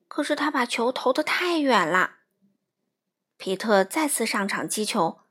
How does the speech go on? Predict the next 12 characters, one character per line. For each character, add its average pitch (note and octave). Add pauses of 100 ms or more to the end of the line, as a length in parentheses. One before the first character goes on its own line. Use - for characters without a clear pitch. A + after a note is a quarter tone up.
(200)
他 C#4+
要 C4+
击 D#4
中 D4+
球。 A#3 (1300)
第 G#3
一 G#3+
次 G3+
投 F#3+
得 G#3+
太 A#3
低， B3